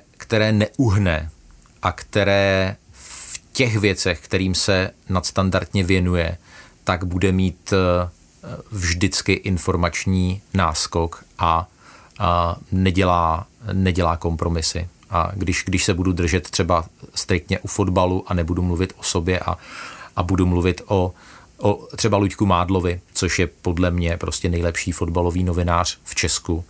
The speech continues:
tak, eh, toho, toho svorně nenávidí fanoušci Slávie, Sparty, Viktorie Plzeň a, a vlastně všech klubů, protože má za sebou pětadvacetiletou historii,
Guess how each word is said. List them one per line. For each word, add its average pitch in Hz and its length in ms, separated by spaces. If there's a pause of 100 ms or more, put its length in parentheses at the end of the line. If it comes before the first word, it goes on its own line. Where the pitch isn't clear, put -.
(460)
tak, - 340
eh, 92 280 (560)
toho, 98 220
toho 92 240
svorně 95 360
nenávidí 92 480
fanoušci 90 460
Slávie, 90 600
Sparty, 87 480
Viktorie 90 460
Plzeň 90 520
a, 90 40
a 90 140
vlastně 87 340
všech 92 240
klubů, 90 360
protože 92 400
má 90 200
za 87 100
sebou 92 300
pětadvacetiletou 87 880
historii, 90 560